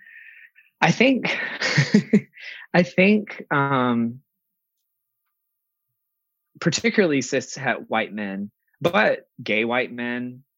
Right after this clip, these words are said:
um, white women certainly, um, react so uncomfortably.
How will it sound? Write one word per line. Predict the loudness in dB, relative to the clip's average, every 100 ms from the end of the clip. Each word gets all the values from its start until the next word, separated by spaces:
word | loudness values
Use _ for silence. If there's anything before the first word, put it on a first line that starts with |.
| _ -8
um, | -6 -4 -4 -4 -4 -6 -8 _
white | -6 2 2 2
women | 0 0 0 -2
certainly, | 0 -2 -2 -6 -6 -8 _ _ _ _
um, | 0 0 0 -2 -2 -6 -10 _ _ _ _ _ _ _ _ _ _ -12
react | -2 2 4 4 0
so | -4 -2
uncomfortably. | -2 -6 -10 -8 -6 -4 -4 -8